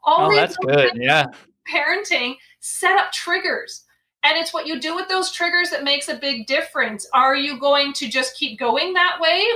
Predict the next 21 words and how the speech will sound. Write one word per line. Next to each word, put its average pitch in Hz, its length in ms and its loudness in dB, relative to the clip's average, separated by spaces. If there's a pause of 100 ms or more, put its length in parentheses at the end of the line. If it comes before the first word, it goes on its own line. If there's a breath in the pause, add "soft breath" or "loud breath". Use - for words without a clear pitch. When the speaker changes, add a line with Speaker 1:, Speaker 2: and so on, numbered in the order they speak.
Speaker 1:
or 294 160 -2
are 285 140 4
you 269 360 -6
willing 302 720 -4
to 269 180 -10
work 233 340 -4
on 294 160 2
yourself 294 680 2 (300 soft breath)
and 277 160 4
explore 294 720 -2
that 254 220 2
trigger 254 580 0
a 247 60 0
little 247 360 -4
more, 233 560 -4 (400)
dig 277 360 0
deeper 294 440 2
and 247 140 0
find 262 240 2
out - 160 -2 (180)
why, 240 720 2